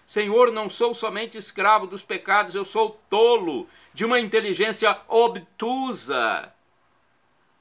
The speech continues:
Como vou conhecer os vossos ensinamentos se não sou suficientemente humilde para aprender que eu tenho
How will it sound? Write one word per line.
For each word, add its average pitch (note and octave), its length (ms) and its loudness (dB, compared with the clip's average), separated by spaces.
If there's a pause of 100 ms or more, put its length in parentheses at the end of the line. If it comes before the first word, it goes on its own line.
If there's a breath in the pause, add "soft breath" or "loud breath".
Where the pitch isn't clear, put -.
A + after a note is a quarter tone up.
(140)
Como C#4 240 -4
vou F3 340 2
conhecer E3 760 -4
os C3+ 160 -10
vossos C#3+ 440 0
ensinamentos D3 760 -6
se D#3 120 -12
não C#3+ 180 -12
sou C#3 400 -4 (760)
suficientemente F3+ 840 -4
humilde F3+ 360 -4
para D#3+ 240 2
aprender E3+ 580 2
que C#3+ 460 -8 (2750)
eu F#3 160 2 (160)
tenho F#3+ 520 -2